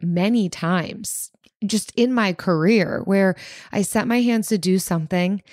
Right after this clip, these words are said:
I did the thing. It was what I wanted to do, but then I kind of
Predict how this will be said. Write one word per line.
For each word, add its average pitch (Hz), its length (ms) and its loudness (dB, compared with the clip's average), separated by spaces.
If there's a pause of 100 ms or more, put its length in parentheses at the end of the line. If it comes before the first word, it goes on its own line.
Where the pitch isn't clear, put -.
(320)
I 202 120 4
did 208 320 0
the 277 120 2
thing. 185 480 -2
It 214 140 0
was 208 360 2
what 233 180 2
I 196 100 4
wanted 180 340 2
to 180 100 0
do, 170 380 0
but 220 160 -6
then 190 220 -4
I 214 100 -2
kind 233 280 -4
of 233 220 0